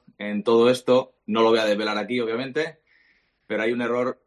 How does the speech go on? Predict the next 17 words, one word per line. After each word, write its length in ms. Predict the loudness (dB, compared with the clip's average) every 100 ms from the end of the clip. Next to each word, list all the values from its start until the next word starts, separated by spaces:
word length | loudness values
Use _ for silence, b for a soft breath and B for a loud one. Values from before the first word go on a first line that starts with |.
| -14
absolutamente 1600 | -14 -10 -10 -6 -6 -4 -2 0 0 0 -2 -4 -4 -4 -6 -8 -10
increíble, 640 | -6 0 2 4 4 2
pero 200 | 0 0
al 60 | -2
final 340 | -6 -6 -4
es, 300 | -2 -2 -4
eh, 200 | -6 -4
normal. 400 | -4 -8 -6 -6 -4
Yo 100 | -4
lo 60 |
normalizo 480 | -4 -6 -6 -6 -6
porque 180 | -8 -8
la 100 | -10
federación 400 | -10 -10 -10 -10
hoy 100 | -10
por 160 | -4 -2
hoy, 300 | 0 -2